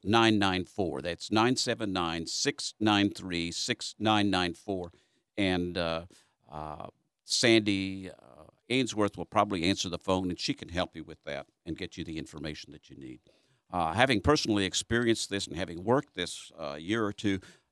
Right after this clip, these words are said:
it is a tremendous experience, and you will see people that you've never seen before, and people, you, you just can't imagine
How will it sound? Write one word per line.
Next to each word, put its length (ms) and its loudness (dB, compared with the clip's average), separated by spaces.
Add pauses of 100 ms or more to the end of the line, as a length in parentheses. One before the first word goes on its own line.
it 180 0
is 260 0
a 100 0
tremendous 800 4
experience, 800 -4 (380)
and 500 -2
you 160 -2
will 140 -8
see 480 -4
people 420 -4
that 220 -10
you've 160 -6
never 200 0
seen 320 2
before, 560 0
and 160 -6
people, 460 -4 (160)
you, 140 -10 (120)
you 120 -8
just 180 -4
can't 180 4
imagine 500 2